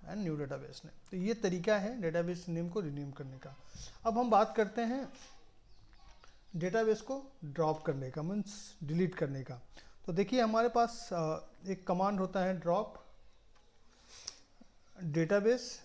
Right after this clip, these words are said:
जिस भी database को आपको drop करना है और database का नाम,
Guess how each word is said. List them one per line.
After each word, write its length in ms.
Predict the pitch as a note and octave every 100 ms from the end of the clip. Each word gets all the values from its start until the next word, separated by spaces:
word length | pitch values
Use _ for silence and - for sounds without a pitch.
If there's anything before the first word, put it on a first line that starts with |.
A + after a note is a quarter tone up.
| D#3
जिस 280 | C#3+ G3+ G3+
भी 60 |
database 400 | G#3 G3+ G3 G3
को 160 | G3 F#3
आपको 160 | F3+ F#3
drop 320 | E3 F3 F3+
करना 260 | G3 G#3
है 180 | G#3+ B3+ B3 - - F#3+
और 140 | F3+
database 440 | F3 F#3+ F#3 G3
का 140 | - G#3+
नाम, 300 | A3+ D3+